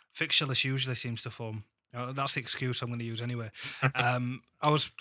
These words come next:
Speaker 1: I was, uh, I was fairly confident, um, when I spoke to you about it. Um, I essentially said that if, if Tottenham turn up and, and essentially have the right attitude,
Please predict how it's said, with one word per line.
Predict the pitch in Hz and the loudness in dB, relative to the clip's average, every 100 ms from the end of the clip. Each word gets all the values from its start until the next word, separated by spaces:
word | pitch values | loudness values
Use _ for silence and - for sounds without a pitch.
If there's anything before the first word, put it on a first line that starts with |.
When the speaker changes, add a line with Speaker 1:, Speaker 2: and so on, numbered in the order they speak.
| 120 | 0
Speaker 1:
I | 139 | 0
was, | 127 | 2
uh, | 131 127 143 | 2 2 0
I | |
was | 143 | 0
fairly | - 151 147 | 6 6 6
confident, | - 151 147 156 147 - - | 4 2 2 0 -2 -4 -4
um, | 123 120 120 117 117 113 _ _ _ | -2 0 -2 -2 -4 -8 _ _ _
when | 131 120 | -6 -4
I | |
spoke | - 127 117 | -2 -4 -4
to | 127 | -4
you | |
about | 120 113 110 | -4 -4 -4
it. | 120 | -4
Um, | 120 117 113 - - - - - | -4 -6 -10 -14 -14 -14 -14 0
I | 127 | 4
essentially | 123 127 - 120 | 6 6 6 6
said | 135 120 | 4 4
that | 120 | 2
if, | 127 - - | 2 0 -2
if | 127 - | -2 4
Tottenham | 147 139 127 | 4 6 2
turn | - 135 127 | 4 4 4
up | 131 | 2
and, | 127 123 120 | 2 0 2
and | 127 123 | 0 0
essentially | 113 123 127 | 0 2 2
have | 123 | 0
the | 123 | 2
right | 123 123 - | 4 4 6
attitude, | 135 139 - 123 117 | 2 2 0 2 0